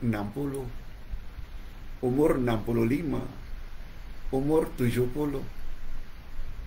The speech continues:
Ini yang Ustaz maksudkan. Baru baligh umur tujuh puluh. Barulah beramal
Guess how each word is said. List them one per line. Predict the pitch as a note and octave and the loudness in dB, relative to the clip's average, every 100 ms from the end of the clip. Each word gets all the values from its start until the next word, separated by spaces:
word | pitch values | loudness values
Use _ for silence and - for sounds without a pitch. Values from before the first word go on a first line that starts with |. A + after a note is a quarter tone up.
| - - - - - | 0 2 0 0 2
Ini | C3 D#3 C3 | 8 10 8
yang | A2 | 6
Ustaz | G#2+ - - | 2 2 2
maksudkan. | G#2+ A#2+ - G2+ - | 0 -2 -2 -4 0
Baru | A#2 C#3 G2+ | 4 4 4
baligh | B2 C#3 C3+ C#3+ A2+ | 6 4 6 4 4
umur | C3 B2+ C3+ C3 - - | 4 6 4 2 -4 -4
tujuh | C3+ B2 B2+ | 0 2 2
puluh. | B2 C3+ - - - - - - - - - - - - - - - - - - | 0 -4 -4 -6 -10 -12 -12 -10 -10 -10 -12 -12 -12 -12 -12 -12 -12 -12 -12 -8
Barulah | - A#2+ C#3 C#3+ | 0 4 6 6
beramal | A#2+ A#2 A#2+ A#2+ B2 C3+ | 4 2 2 2 2 2